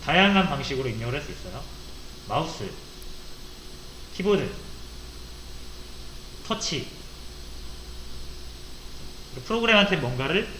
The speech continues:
집어넣을 때는 우리가 이런 방식으로 할 수가 있는데, 이제 저희 수업에서는 보통 이제 이걸로 하겠죠? 키보드로 하-, 하게 될 겁니다. 자, 그래서 입력이라는 거는 여러분들이 뭐 키보드 일, 뭐 A 이런 키를 눌러가지고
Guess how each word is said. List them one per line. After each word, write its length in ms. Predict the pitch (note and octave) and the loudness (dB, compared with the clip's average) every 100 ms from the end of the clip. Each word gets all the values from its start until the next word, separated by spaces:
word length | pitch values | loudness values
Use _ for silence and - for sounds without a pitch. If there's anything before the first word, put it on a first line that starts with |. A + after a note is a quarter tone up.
| - - - | -8 -6 -2
집어넣을 460 | D3 D#3 A#2 A#2+ | 4 4 4 2
때는 180 | B2 C3+ | 2 -2
우리가 200 | G#2+ B2+ | 0 0
이런 260 | A#2+ E3+ D#3 | 2 4 4
방식으로 420 | C3 A2+ G2 - - - - | 2 -2 -2 -4 -4 -6 -4
할 80 | |
수가 160 | D3+ F3 | 0 2
있는데, 480 | A#2 B2 F3+ G#3+ - - - - - C3+ | 2 4 4 4 0 -8 -8 -8 -8 4
이제 280 | F3 F3+ | 8 8
저희 360 | F3+ E3 G#3 G3+ | 8 10 12 10
수업에서는 440 | G3+ A3+ G#3+ G3 G3 | 10 8 8 8 4
보통 220 | - C#3 | 2 -2
이제 120 | A#2 | 0
이걸로 240 | A#2+ D3 D3 | 0 2 2
하겠죠? 280 | C#3 E3+ E3+ - - - - - - - | 2 0 -2 -6 -10 -10 -12 -12 -12 -10
키보드로 300 | - E3 D3 | -4 -2 2
하-, 40 | C#3+ | 0
하게 340 | D3 - E3 | -2 -2 0
될 120 | C3 G2+ | 0 0
겁니다. 440 | B2 G2 C3+ G3+ - - - - - - - - - - - - | 0 0 0 -2 -6 -10 -10 -10 -12 -10 -10 -10 -10 -10 -10 4
자, 120 | D3+ | 8
그래서 180 | D#3+ F3+ | 10 10
입력이라는 680 | D#3 F#3+ A#3 A#3+ A#3 G#3+ F#3 | 8 8 8 10 10 10 10
거는 260 | F3+ G3 | 8 8
여러분들이 360 | D3 B2+ B2+ C3 | 4 2 2 0
뭐 120 | G#2+ | 0
키보드 340 | - A3 A3+ F#3 | 0 6 8 10
일, 360 | F#3 G3 G2+ - - - | 10 8 6 -2 -8 -10
뭐 100 | - | -2
A 260 | B2+ D#3+ B2+ | 2 4 4
이런 180 | G#2+ B2 | 0 0
키를 200 | F#3+ F#3 | 2 2
눌러가지고 680 | A#2+ C3 C3 B2+ B2 D#3 | 4 2 2 0 0 -2